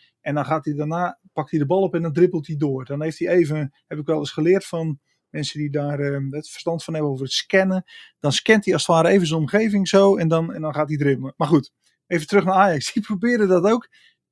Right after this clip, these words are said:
En dat mislukt dan. En dan speelden ze dat balletje even kort en, en, en, eh, ja, dan speelt er één, die speelt dan de bal weer achter de ander. Ja, het, het is toch wel een beetje typerend voor, voor het, ja, voor het niveau wat het nog steeds blijft. En als je dan ook weer,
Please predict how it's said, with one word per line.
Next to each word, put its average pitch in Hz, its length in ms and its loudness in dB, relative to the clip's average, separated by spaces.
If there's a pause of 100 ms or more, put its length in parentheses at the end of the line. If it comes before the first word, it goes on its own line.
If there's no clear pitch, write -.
En 185 140 -2
dat 180 100 4
mislukt 180 400 0
dan. 127 280 -2 (340)
En 185 100 0
dan 269 80 -4
speelden 185 300 4
ze 165 60 0
dat 160 80 -2
balletje 196 320 0
even 170 160 0
kort 190 220 0
en, 185 180 -4
en, 180 100 -6
en, 175 200 -10
eh, 165 320 -8
ja, 165 120 -2
dan 165 280 -4
speelt 170 260 -2
er 175 80 -2
één, 175 180 0
die 170 100 -6
speelt 170 220 -2
dan 170 120 -2
de 151 80 -4
bal 165 200 2
weer 165 100 0
achter 170 280 -4
de 151 60 -2
ander. 160 360 -4 (600)
Ja, - 180 -4
het, 165 240 -2
het - 180 -6
is 170 140 0
toch 190 140 4
wel 165 120 6
een - 60 2
beetje 165 280 0
typerend 175 560 4
voor, 160 400 -2
voor 160 260 -8
het, 151 260 -10
ja, 131 200 -16
voor 151 160 -6
het 147 140 -8
niveau 151 360 -4
wat 147 160 -6
het 156 120 -14
nog 147 140 -10
steeds 147 260 -6
blijft. 151 380 -2
En 139 100 -2
als 147 180 -2
je 160 60 -4
dan 143 300 -2 (100)
ook 160 220 -4
weer, 147 280 0